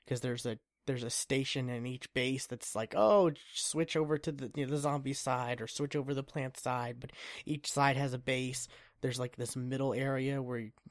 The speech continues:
it's like, you know, just enemy, just, like, the A I just keep spawning and fighting each other and stuff like that, and you can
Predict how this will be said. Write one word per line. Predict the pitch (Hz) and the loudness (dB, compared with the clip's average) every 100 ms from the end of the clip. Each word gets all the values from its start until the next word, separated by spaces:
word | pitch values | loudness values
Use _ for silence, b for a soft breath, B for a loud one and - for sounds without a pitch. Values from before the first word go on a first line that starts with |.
| - | -10
it's | 120 - | -8 -6
like, | 113 - b b - | -6 -8 b b -8
you | 120 | -4
know, | 117 117 - _ _ _ - | -4 -4 -8 _ _ _ -8
just | 127 - - | -6 -6 -4
enemy, | 143 127 131 127 120 131 | -2 -2 -2 -4 -6 -8
just, | 131 120 - 131 | -8 -8 -6 -6
like, | 123 _ | -6 _
the | 139 139 | -2 2
A | 143 | 2
I | 131 131 | 2 2
just | 127 127 - _ _ - | 0 -6 -8 _ _ -14
keep | - 139 135 - | -10 -8 -8 -4
spawning | - - 123 127 127 127 123 | -4 -2 0 0 0 -2 -4
and | 120 120 - - | -4 -6 -6 -2
fighting | 131 131 131 | 0 0 -4
each | 127 139 | -4 -2
other | 127 131 | -2 -2
and | 127 123 | -4 -4
stuff | - 127 135 | -4 -2 -2
like | 120 - | -2 -2
that, | 123 127 | -2 -2
and | 113 | -2
you | 120 117 | -6 -8
can | - | -8